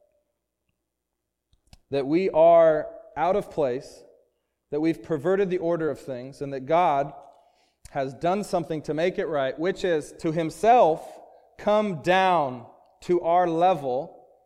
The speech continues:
so that we might reconnect with him, understand who he is, that he's for us and not against us, that he's come down, and he's done this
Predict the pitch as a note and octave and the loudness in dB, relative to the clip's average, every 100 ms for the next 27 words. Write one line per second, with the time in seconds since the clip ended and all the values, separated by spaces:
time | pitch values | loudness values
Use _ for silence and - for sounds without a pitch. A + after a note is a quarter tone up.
0 | _ _ _ _ - - G3+ G3 F3+ F#3 | _ _ _ _ -6 2 4 6 4 2
1 | F#3+ F#3 F#3 F3+ D3 E3 A3 A#3 - G3 | 2 0 0 -2 -4 -2 -2 -4 -4 -2
2 | F#3 G#3+ A3 E3 G3+ G3+ F3+ D3+ C3+ E3 | 0 -2 -2 -2 -2 -2 -4 -6 -6 -12
3 | - _ _ _ _ - F3+ G#3 G#3 G#3 | -18 _ _ _ _ -2 0 2 0 0
4 | G3 F3 - A3+ A#3+ - A3 F#3 F3+ D3 | 0 -2 -4 -4 -4 -6 -2 0 0 -2
5 | D#3+ D3 - - G#3 A3 A3 G3 F3+ F3+ | -4 -6 -8 -4 0 0 -2 -6 -4 -4
6 | D3 D#3 D3+ - A#2+ C#3 - - _ _ | -4 -6 -6 -8 -6 -6 -10 -20 _ _
7 | _ _ - D#3 E3+ - - G#3+ A#3+ G#3 | _ _ -6 -6 -6 -10 -4 -2 -2 0
8 | G3+ D3+ D3 D#3 E3 D3+ B2+ F#3+ G3 E3+ | 0 0 -4 -8 -6 -6 -2 -2 -2 -6
9 | - | -8